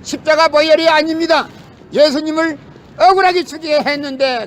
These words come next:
무슨 십자가 보혈이냐? 고린도전서 일 장 팔 절 찾아보세요. 예수님이 독생자로 왔지만은 독생자를 찾지 못하고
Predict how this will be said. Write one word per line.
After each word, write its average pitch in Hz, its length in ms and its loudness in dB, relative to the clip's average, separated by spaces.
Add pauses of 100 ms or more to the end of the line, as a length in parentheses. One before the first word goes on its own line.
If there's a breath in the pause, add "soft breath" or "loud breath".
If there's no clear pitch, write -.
무슨 277 300 2
십자가 339 520 0
보혈이냐? 311 640 0 (540)
고린도전서 302 720 4
일 311 240 -2
장 302 220 0
팔 285 240 0
절 302 200 2
찾아보세요. 302 800 4 (1300)
예수님이 294 540 2
독생자로 302 680 2
왔지만은 302 560 2 (580)
독생자를 302 600 4
찾지 302 380 -2
못하고 311 580 4